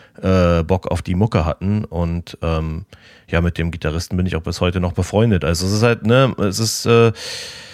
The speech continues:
keine Ahnung, ähm, komisch manchmal, auf welchen Wegen man, man Leute findet. So. Also ich hab nicht das Gefühl, dass das in Berlin, dass du die Leute nur irgendwie wie, wie Äpfel von den Bäumen pflücken kannst. So, auch wenn's viele Musiker gibt, so, aber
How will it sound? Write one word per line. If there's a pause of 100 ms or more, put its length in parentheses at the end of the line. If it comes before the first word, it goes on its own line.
(240)
keine
Ahnung,
ähm,
komisch
manchmal,
auf
welchen
Wegen
man,
man
Leute
findet.
So.
Also
ich
hab
nicht
das
Gefühl,
dass
das (300)
in
Berlin, (100)
dass
du
die
Leute
nur
irgendwie
wie,
wie
Äpfel
von
den
Bäumen
pflücken
kannst.
So,
auch
wenn's
viele
Musiker
gibt,
so,
aber